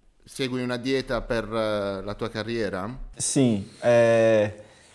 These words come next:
Speaker 2: eu, assim que, que eu fui pra Itália, que eu comecei a, a me cuidar cada vez mais, eu, eu mudei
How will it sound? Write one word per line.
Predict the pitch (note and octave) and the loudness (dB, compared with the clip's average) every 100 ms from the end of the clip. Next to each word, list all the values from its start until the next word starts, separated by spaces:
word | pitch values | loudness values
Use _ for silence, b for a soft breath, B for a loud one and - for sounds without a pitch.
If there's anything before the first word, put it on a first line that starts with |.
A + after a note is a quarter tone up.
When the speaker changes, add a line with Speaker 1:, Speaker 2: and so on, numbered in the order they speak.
| b b b b | b b b b
Speaker 2:
eu, | A2 A#2 A#2+ B2 C3 B2 A#2 B2+ - - _ _ _ | 0 4 6 8 8 8 4 0 -10 -20 _ _ _
assim | - G#2+ B2+ B2+ | -8 -4 -2 -2
que, | - B2+ A#2 | 0 2 2
que | G2 | 0
eu | A2+ | -2
fui | A#2 | -2
pra | - A#2 | 0 0
Itália, | - A2+ A#2 B2+ D#3+ - B B B B B - | 2 2 2 0 -2 -10 B B B B B -6
que | |
eu | G2+ | -6
comecei | - A2 G#2 A2 A2 G#2+ G#2 | -2 -2 -2 0 2 2 2
a, | G2+ F#2+ F#2+ F2+ b b b b b b | 0 -2 -4 -8 b b b b b b
a | G#2+ | -2
me | A#2 | 0
cuidar | A2+ B2 A#2+ | 2 4 4
cada | - B2 | 6 4
vez | A#2+ A#2+ | 4 4
mais, | A2+ A2+ B2+ D3+ - - _ | 4 4 2 0 -4 -16 _
eu, | - A2+ A2+ A2+ A2+ G#2+ - | -2 2 4 4 4 2 -2
eu | A#2 A#2 | 0 2
mudei | A#2 G#2+ A#2 B2 B2+ B2+ B2 | 4 4 4 6 6 2 -4